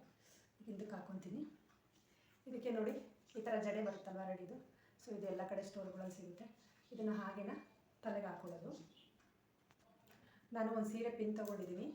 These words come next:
ಆ ಸೀರೆ ಪಿನ್ ನೋಡಿ ಇದರೊಳಗೆ ಹಾಕ್ಕೊಬಿಟ್ಟು ಈ ಥರ ಹಿಂದಗಡೆಗೆ ಹಾಕ್ಕೋಬೇಕಾಗುತ್ತೆ ನೋಡಿಕೊಂಡು. ನೋಡಿ ಈ ರೀತಿ ಹಾಕ್ಕೋಬೇಕು.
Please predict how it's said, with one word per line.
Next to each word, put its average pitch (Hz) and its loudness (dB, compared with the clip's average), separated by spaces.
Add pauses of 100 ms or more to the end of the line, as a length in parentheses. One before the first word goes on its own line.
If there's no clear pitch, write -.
(140)
ಆ 220 -4
ಸೀರೆ 214 0
ಪಿನ್ 208 0
ನೋಡಿ 208 0
ಇದರೊಳಗೆ 185 0 (600)
ಹಾಕ್ಕೊಬಿಟ್ಟು 202 -2 (1000)
ಈ 226 -8
ಥರ 220 -2 (100)
ಹಿಂದಗಡೆಗೆ 202 0
ಹಾಕ್ಕೋಬೇಕಾಗುತ್ತೆ 175 -8 (400)
ನೋಡಿಕೊಂಡು. 208 -8 (3250)
ನೋಡಿ 214 0 (140)
ಈ - -2
ರೀತಿ 208 -10 (360)
ಹಾಕ್ಕೋಬೇಕು. 196 -12